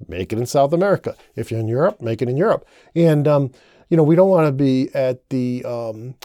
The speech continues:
you know, mercy of a tanker ship getting stuck in the Suez Canal <laughs> or sinking or being boarded by pirates, right? So, um, and plus we want people, people to have good jobs everywhere, not just in one place. So in any case, this is a very interesting article. If you're interested in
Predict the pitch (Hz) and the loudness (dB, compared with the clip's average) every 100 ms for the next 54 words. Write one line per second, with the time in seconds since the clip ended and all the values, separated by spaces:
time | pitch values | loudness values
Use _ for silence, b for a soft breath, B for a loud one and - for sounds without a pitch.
0 | B B B 139 120 127 139 156 175 - | B B B 0 2 2 4 6 4 2
1 | 123 127 - 113 110 101 - 135 147 123 | -2 -2 -4 -4 -4 -4 -4 -4 -4 -6
2 | - 127 104 _ 120 120 113 101 - 135 | -2 -4 -4 _ -4 -2 -2 -8 -6 -6
3 | - 113 92 - 139 123 117 - 104 98 | -4 -6 -4 -2 2 2 -2 -6 -6 -4
4 | 113 - 151 - 135 98 _ B - - | -6 -4 -6 -4 -6 -6 _ B -14 -2
5 | 143 139 135 110 104 104 117 120 107 110 | 0 2 0 -2 -4 -6 -4 -4 -4 -2
6 | 127 113 98 98 165 151 80 - 147 180 | -2 -2 -6 -2 0 0 -2 -4 -4 -4
7 | B B B B - - 185 165 165 160 | B B B B -14 2 4 4 2 -2
8 | 170 165 233 233 202 196 220 214 196 196 | -2 -2 0 0 -2 -2 -4 -4 -4 -2
9 | 196 190 170 _ - 196 226 180 175 175 | -4 -6 -14 _ -6 -4 -2 -2 0 -2
10 | 170 190 208 196 175 240 170 85 92 131 | -2 0 0 2 0 0 -2 -4 -4 -6
11 | 156 175 170 151 147 - 190 - - _ | -2 -4 -2 -4 -4 -6 -6 -6 -16 _
12 | b b b - 180 175 196 269 - 165 | b b b -2 4 6 6 2 2 0
13 | 156 196 185 165 151 240 247 226 - 196 | 2 -2 0 2 2 0 0 -4 -4 -4
14 | 196 185 151 160 170 175 175 - 123 139 | -2 -4 -2 -4 -2 0 0 0 -4 -6
15 | 127 170 190 214 190 - 175 151 | -4 -2 -2 -2 -2 -2 -2 -2